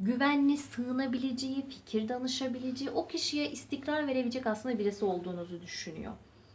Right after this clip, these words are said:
Ve sizin yanınızda güvenli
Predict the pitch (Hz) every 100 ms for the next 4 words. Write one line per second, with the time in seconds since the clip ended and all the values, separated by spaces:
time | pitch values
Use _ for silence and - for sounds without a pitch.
0 | - - - - - 247 330 330 - -
1 | - - - - - - 269 349 330 294
2 | 285 269 302 233 226 247 262 262 262 262